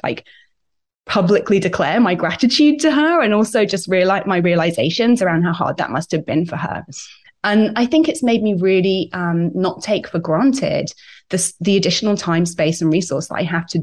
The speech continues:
to do this work as a woman without kids. And I'm, again, thinking about things like subjects which are so popular now in the public sphere, the idea of reparenting, the idea of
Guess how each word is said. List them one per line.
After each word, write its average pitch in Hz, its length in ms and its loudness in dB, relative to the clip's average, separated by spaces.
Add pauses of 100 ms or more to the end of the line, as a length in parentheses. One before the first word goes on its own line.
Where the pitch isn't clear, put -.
to - 120 -6
do 170 160 0
this 170 200 -2
work 151 340 -4
as 165 280 -2
a 151 120 -2
woman 156 260 -2
without 147 340 -6
kids. - 380 -6 (560)
And 214 120 2
I'm, 233 440 2 (360)
again, 240 320 2
thinking 254 280 2
about - 280 -2
things 202 300 0
like 190 400 0 (640)
subjects 240 400 2
which - 160 -2
are 214 60 2
so 190 580 2 (140)
popular - 400 0
now 151 400 -2
in 185 180 4
the 170 280 2
public - 320 -4
sphere, - 640 0
the 165 120 0
idea 208 300 2
of - 80 -2
reparenting, 147 840 -4
the 175 100 0
idea 170 320 0
of 170 100 -2